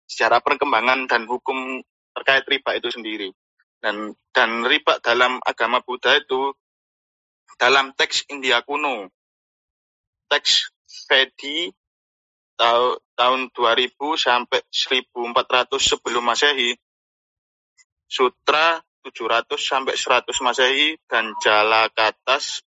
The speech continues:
dalam Buddha enam ratus sampai empat ratus sebelum Masehi terdapat istilah usurer atau kusidin, atau bunga atau pinjaman riba, dan pinjaman demikian dilarang.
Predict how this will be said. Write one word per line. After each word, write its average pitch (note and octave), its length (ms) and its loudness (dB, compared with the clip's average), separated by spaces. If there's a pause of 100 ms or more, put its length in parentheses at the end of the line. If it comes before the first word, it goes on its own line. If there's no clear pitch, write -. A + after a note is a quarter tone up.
(200)
dalam A2 320 2
Buddha A2+ 560 0
enam A2 160 0
ratus A2 480 0
sampai A2+ 320 0
empat A#2 200 -4 (120)
ratus - 240 -4
sebelum A#2 240 -6
Masehi C3+ 480 2
terdapat B2+ 480 -2 (480)
istilah C#3+ 640 2
usurer C3+ 720 -2 (480)
atau C3+ 400 -2
kusidin, C3+ 720 -4 (480)
atau A#2 320 0
bunga B2+ 400 2
atau A#2+ 240 -2
pinjaman A#2+ 720 -2
riba, B2+ 320 -2 (160)
dan G#2+ 160 -6
pinjaman A#2 560 -2
demikian A2 640 -4
dilarang. G2+ 480 0